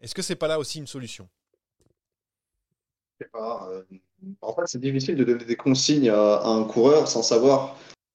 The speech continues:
Speaker 2: ce que lui ressent. Je pense qu'il y a des coureurs qui aiment courir aux sensations. S'il se sent capable de le suivre, bah, autant essayer. Tu, tu, tu parles de Pidcock, euh, Ben Healy aussi a essayé de le suivre. Ok, à l'arrivée, euh, ils étaient certainement complètement cuits, mais ils sont tous les deux sur la boîte.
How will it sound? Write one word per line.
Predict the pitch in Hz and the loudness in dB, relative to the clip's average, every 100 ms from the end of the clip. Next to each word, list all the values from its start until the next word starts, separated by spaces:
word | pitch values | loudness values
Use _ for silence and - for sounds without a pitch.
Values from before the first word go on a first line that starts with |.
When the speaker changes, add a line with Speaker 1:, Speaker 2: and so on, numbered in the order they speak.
| _ | _
Speaker 2:
ce | |
que | 113 | 0
lui | 110 127 120 | 4 4 4
ressent. | 98 117 143 139 120 | 4 2 4 2 2
Je | - | -2
pense | 120 - | -6 -2
qu'il | |
y | 110 | 0
a | |
des | 107 107 | 0 0
coureurs | 120 135 135 | 2 2 0
qui | 113 | -2
aiment | 101 | -2
courir | 101 113 98 | 2 2 2
aux | |
sensations. | 98 107 110 - 143 135 - - - _ _ _ _ - | -2 -4 -4 0 0 0 -6 -18 -20 _ _ _ _ -12
S'il | 123 117 | -8 -4
se | 127 | -2
sent | 113 135 127 | 0 0 2
capable | - 131 117 | 0 2 2
de | 117 | 2
le | 110 | 0
suivre, | - 151 139 107 | -2 -2 0 2
bah, | 104 104 107 | 4 4 6
autant | 110 - 117 | 4 4 -2
essayer. | 113 135 147 151 - - _ _ | 2 4 6 4 2 -10 _ _
Tu, | 104 | -18
tu, | - 107 | -12 -10
tu | - | -4
parles | 113 110 | -2 0
de | 110 | -2
Pidcock, | 123 - 143 147 147 | -6 0 6 6 6
euh, | 113 | 2
Ben | 110 120 | 2 0
Healy | 131 131 131 | -2 2 2
aussi | 117 - | 2 0
a | 117 | -2
essayé | 113 120 | -2 -6
de | 110 | -4
le | 120 | -6
suivre. | - 147 151 95 - - | 0 2 2 -2 -10 -4
Ok, | 127 127 | -2 4
à | 160 131 | 4 6
l'arrivée, | 117 123 127 151 143 | 4 4 4 6 6
euh, | 113 107 107 | 6 4 2
ils | 110 | 0
étaient | 110 | -2
certainement | 113 131 131 120 131 | -2 -2 -4 -2 -2
complètement | 123 104 113 120 117 | 0 0 0 0 -4
cuits, | 165 165 | 0 0
mais | 127 110 | 0 0
ils | 113 | -2
sont | 113 117 | -4 -8
tous | - | -4
les | 123 | -2
deux | 120 127 | 0 -2
sur | 120 | -2
la | 123 | -2
boîte. | 131 156 143 - - | 2 4 2 -2 -16